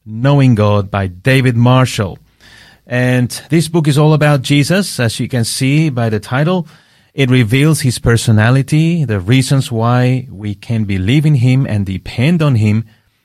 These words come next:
and how we can accept his salvation. Isn't it wonderful to be a friend of Jesus? By knowing Jesus, we know God.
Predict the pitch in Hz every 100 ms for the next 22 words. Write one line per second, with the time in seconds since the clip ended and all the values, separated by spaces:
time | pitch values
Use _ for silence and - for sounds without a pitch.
0 | _ - 90 - 135 139 127 139 123 101
1 | - - 143 127 - - _ _ - 120
2 | - - 101 87 107 110 104 135 156 208
3 | 170 92 98 123 - 131 104 113 104 90
4 | - - 123 139 127 120 107 131 120 123
5 | - _ _ - _ _ 104 107 139 202
6 | 196 156 160 160 147 127 127 123 110 101
7 | 87